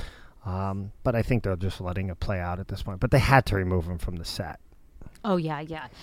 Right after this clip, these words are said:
Speaker 2: And, uh, you know, again, we don't, you
Speaker 1: And
Speaker 2: just
Speaker 1: reports
Speaker 2: read
Speaker 1: are that, you know, there's a lot of mixed feelings on the set. Some people are trying to be supportive, and others are like, "Get this guy <laughs> off the set.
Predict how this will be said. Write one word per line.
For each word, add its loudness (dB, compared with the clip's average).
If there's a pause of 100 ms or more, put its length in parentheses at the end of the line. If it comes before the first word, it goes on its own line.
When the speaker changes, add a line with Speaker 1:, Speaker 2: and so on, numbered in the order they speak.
(100)
Speaker 2:
And, 2
uh, 4 (120)
you 4
know, 2
again, 2
we 0
don't, 0 (160)
you 2
Speaker 1:
And 12
Speaker 2:
just 10
Speaker 1:
reports 12
Speaker 2:
read 12
Speaker 1:
are 12
that, 10
you 6
know, 4 (460)
there's 4
a 8
lot 8
of 6
mixed 4 (1160)
feelings 8
on 6
the 4
set. 8
Some 2
people 4
are 2
trying 2
to 0
be 0
supportive, 6
and 0
others 0
are -2
like, -6
"Get -2
this -8
guy 0
<laughs> 4
off 2
the -4
set. 10